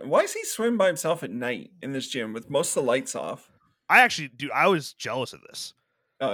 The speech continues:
Speaker 2: 'Cause
Speaker 1: yeah?
Speaker 2: swimming, swimming in a dark pool, for some reason, is, like, the coolest thing ever. Like, if
Speaker 1: Yeah.
Speaker 2: it's, if the only lights you have are the lights that are inside of the pool,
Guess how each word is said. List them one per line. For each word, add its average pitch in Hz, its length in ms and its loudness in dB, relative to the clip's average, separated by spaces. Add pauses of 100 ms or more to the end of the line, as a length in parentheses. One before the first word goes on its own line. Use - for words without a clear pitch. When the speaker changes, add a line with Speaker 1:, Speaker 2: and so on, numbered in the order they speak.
Speaker 2:
'Cause 117 80 0
Speaker 1:
yeah? 127 60 -2
Speaker 2:
swimming, 208 460 -2
swimming 240 240 -4
in 240 60 0
a 175 60 0
dark 143 340 -2
pool, 156 400 -2
for 180 120 -8
some 185 200 -2
reason, 139 320 -4
is, 107 120 -14
like, 110 160 -10
the 131 80 -14
coolest 131 400 -6
thing 120 160 -10
ever. 110 260 -8 (680)
Like, 120 120 -2
if 135 60 0
Speaker 1:
Yeah. - 20 -2
Speaker 2:
it's, - 240 -8
if 139 180 -8
the 143 100 -4
only 202 280 2
lights 147 540 -4
you 139 180 -8
have 131 540 -2
are 127 100 -2
the 120 220 -12
lights 127 300 -6
that 127 120 -6
are 117 80 -10 (100)
inside 139 540 -4
of 135 80 -4
the 123 80 -6
pool, 120 400 -4